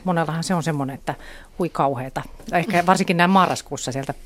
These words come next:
peilistä voi semmoinen kummituskurkkia <laughs> ehkä, no ei sentään. Mutta täällä on asiantuntijana tänä iltana filosofi Lauri Järvilehto edelleenkin ja, ja näyttelijä Satu Silvo on paikalla myöskin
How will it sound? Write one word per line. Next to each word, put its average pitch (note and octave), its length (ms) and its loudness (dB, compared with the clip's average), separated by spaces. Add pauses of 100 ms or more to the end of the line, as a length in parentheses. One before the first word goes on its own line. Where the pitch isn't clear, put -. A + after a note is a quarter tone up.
(120)
peilistä D#3 360 -4
voi D#3+ 140 0
semmoinen E3+ 240 -2
kummituskurkkia F#3 1000 2
<laughs> - 0 -
ehkä, D3+ 300 -4
no D#3+ 100 -4
ei D#3+ 160 -2
sentään. D#3 320 -6 (640)
Mutta F#3 260 0 (180)
täällä A3 240 4
on G3+ 100 -2 (840)
asiantuntijana G3 800 2 (360)
tänä F3+ 260 4
iltana D#3+ 360 0 (840)
filosofi F3 440 0
Lauri D#3+ 340 0
Järvilehto G3 720 2 (240)
edelleenkin D#3+ 640 -2
ja, C#3+ 200 0 (320)
ja D3 140 -4
näyttelijä D#3 380 -2
Satu C#3+ 220 -6
Silvo F3+ 360 -2
on F3 80 -2
paikalla E3 380 -2
myöskin D#3 480 -4